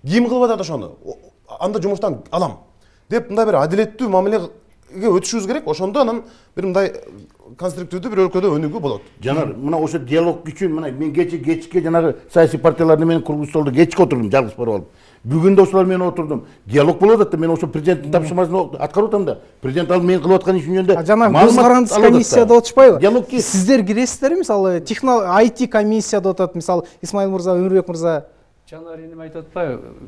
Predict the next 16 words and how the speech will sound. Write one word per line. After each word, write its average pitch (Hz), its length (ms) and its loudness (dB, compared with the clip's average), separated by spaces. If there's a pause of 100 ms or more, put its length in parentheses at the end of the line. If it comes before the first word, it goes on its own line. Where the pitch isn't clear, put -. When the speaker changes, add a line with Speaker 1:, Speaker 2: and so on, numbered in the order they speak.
(120)
Speaker 4:
Элдин, 156 460 -8
элдин, 156 480 -4
э, 143 200 -6
талабын 151 340 -4
талашка 151 300 -8
депутаттар 139 480 -12
бар 135 220 -8
деп. 107 120 -16 (280)
Туура, 156 300 -4
бир 143 200 -8
экиче 139 220 -12
бар. 135 220 -8 (500)
А 135 80 -10
толук - 300 -2
ката 175 180 -8
төгүштү. 156 440 -8